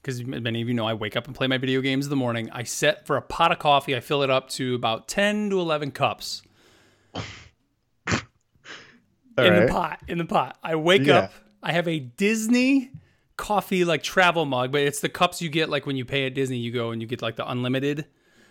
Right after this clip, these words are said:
Speaker 1: I have,
Speaker 2: Okay.
Speaker 1: because we have, like, a, a ton of those. So I
Speaker 2: Okay.
Speaker 1: fill one up all the way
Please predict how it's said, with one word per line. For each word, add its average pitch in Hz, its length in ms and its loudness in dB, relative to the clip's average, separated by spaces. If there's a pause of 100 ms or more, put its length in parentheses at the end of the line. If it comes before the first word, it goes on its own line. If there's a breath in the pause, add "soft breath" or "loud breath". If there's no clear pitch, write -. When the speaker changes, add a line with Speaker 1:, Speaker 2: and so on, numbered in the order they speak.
(160 soft breath)
Speaker 1:
I 104 80 0
have, 135 200 2
Speaker 2:
Okay. 92 120 -4
Speaker 1:
because 151 220 -4
we 170 80 2
have, 151 100 0
like, 123 160 -2 (120)
a, - 60 -8
a - 40 -10
ton 131 180 -4
of 104 60 -8
those. - 240 -14 (320 loud breath)
So 156 240 2
I 151 200 0
Speaker 2:
Okay. 139 380 -4
Speaker 1:
fill 185 220 6
one 214 160 2
up 208 160 0
all 190 120 2
the 190 60 0
way 143 360 -2